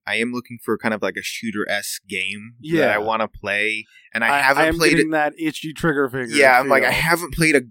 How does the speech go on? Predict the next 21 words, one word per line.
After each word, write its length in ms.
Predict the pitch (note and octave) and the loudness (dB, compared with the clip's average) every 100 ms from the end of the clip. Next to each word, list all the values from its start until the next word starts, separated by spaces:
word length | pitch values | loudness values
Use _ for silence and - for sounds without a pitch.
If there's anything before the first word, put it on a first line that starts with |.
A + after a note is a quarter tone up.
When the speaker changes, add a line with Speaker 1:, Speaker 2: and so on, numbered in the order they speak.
| - B2+ | -6 -4
Speaker 1:
a 80 | |
shooter 460 | A2+ - C3 C3+ C#3 | -2 -2 0 2 4
in 60 | C3 | 4
a 80 | G#2 | 6
while," 520 | G2+ A#2 A#2+ A#2+ A#2+ | 6 6 6 2 0
and 220 | A#2+ A2+ G#2+ | -2 -4 -6
just 180 | C3+ - | -6 -2
kind 140 | C#3 | 0
of 60 | A#2+ | 2
that, 160 | G2+ A2+ | 0 -2
you 80 | |
know, 100 | A2 | -8
spamming 600 | G2 - A2+ A2 A2+ A2+ G#2+ | -6 -4 -2 -2 -2 -6 -8
and 60 | G2+ | -12
just, 160 | G#2 _ - | -14 _ -14
you 100 | G#2+ | -8
know, 140 | G#2 | -6
running 280 | G2+ G#2 G#2+ | -2 -2 -2
around 520 | G#2 G2+ G2+ G2 G2 F#2+ | -4 -2 -4 -8 -18 -16
and 160 | F#2 F2+ | -14 -12
adventuring 840 | F2+ F2+ F#2 F#2+ A#2 G#2 G#2 G2+ | -12 -6 -4 -4 -8 -8 -10 -14